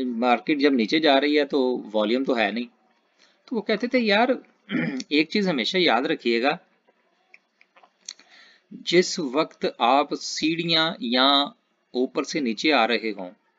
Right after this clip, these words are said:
उस वक्त आपको पावर की ज़रूरत नहीं होती, लेकिन जिस वक्त आप नीचे से ऊपर जा रहे हों, उस वक्त आपको पावर की ज़रूरत होती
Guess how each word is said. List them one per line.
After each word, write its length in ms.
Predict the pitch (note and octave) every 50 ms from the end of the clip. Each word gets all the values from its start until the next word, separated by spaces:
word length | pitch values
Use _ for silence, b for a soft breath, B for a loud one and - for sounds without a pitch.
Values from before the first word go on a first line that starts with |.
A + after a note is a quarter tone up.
| _ -
उस 220 | F#3 F3 - -
वक्त 260 | F#3+ F#3+ F3+ - -
आपको 300 | C#3+ B2+ B2+ - - D#3+
पावर 380 | C#3 - - C3 C3+ C#3 D#3+ D3+
की 120 | C3+ -
ज़रूरत 400 | C#3 B2 A#2 G#2+ G#2+ G#2 G#2 -
नहीं 240 | G#2+ G2 F2+ F#2 G2+
होती, 240 | F#2+ F2+ - - - - _ _ _ _ _ _ b b b b b b b b b b b b C3+
लेकिन 320 | C#3 F3 F#3+ A3+ G3 C3+
जिस 260 | A#2+ C#3 C#3+ - -
वक्त 200 | A3 G3+ - -
आप 180 | F3 F3 - -
नीचे 320 | C3 B2 B2+ A#2+ F3 F3+
से 100 | - F#3+
ऊपर 380 | F#3 - F3+ D3+ D3+ - G3+ F#3
जा 200 | E3+ D#3+ C#3+ C#3+
रहे 240 | C#3+ C3+ B2+ D3 C#3+
हों, 180 | C3+ D#3+ -
उस 260 | - G#3 C#3+ - -
वक्त 180 | E3+ C3+ - C#3+
आपको 200 | B2+ A2+ - C#3
पावर 340 | - - A2 G#2+ A2 A#2 -
की 140 | - - G2+
ज़रूरत 360 | G2 F#2+ F#2 F2+ F2+ - -
होती 260 | G#2 - _ -